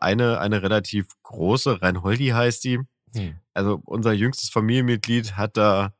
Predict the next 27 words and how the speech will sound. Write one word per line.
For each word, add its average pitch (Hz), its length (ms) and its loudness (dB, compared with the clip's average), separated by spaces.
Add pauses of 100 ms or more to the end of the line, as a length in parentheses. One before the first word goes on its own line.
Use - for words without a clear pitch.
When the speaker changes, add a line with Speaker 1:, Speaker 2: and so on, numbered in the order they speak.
(100)
Speaker 1:
tatsächlich, 107 520 0
als 104 160 2
dann 101 140 2
die 107 80 2
ersten 101 540 0
Plakate 110 440 2
so 107 140 -2
rauskamen, 117 680 2
so 113 120 0
direkt 110 260 0
große 113 300 0
Augen 120 220 2
gekriegt 135 340 -2
und 113 80 0
hat 104 60 -4
das 101 100 -4
angesprochen. 127 840 -2 (680)
Aber 117 440 4
wir 98 160 4
haben 131 160 2
uns 160 140 0
dann 135 180 2
einfach 143 500 2 (200)
dazu 135 300 0
entschieden, 147 680 0 (540)
wenn 120 140 0
jetzt 120 280 -2